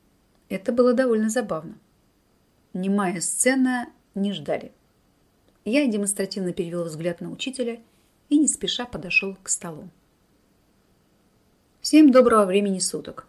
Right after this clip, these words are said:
Нужно было разрядить обстановку. "Рад, что всем вам удалось спастись". В конце концов, раз учитель пустил Вертера в убежище, то считает его безопасным для окружающих. Возможно, что и для меня тоже.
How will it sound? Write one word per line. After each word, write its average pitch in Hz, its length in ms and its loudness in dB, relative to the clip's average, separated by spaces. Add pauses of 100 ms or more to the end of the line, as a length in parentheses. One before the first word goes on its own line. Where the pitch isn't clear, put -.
(500)
Нужно 175 260 -6
было 170 360 -6
разрядить 170 460 -12
обстановку. - 600 -6 (680)
"Рад, 220 260 4
что 190 200 2
всем 277 300 0
вам 247 220 -2
удалось 175 340 -4
спастись". - 520 -12 (1400)
В - 80 -20
конце 202 320 -2
концов, 240 480 -6 (160)
раз 220 360 -4
учитель 202 400 -4
пустил 202 560 0
Вертера 180 420 -8
в 165 80 -10
убежище, 180 600 -6 (340)
то 262 100 -12
считает 302 400 -6
его 254 180 -2
безопасным 220 680 -4
для 196 120 -2
окружающих. 160 600 -12 (580)
Возможно, 175 560 -6
что - 200 -12
и 175 60 -4
для 160 140 -10
меня 175 160 -8
тоже. - 360 -16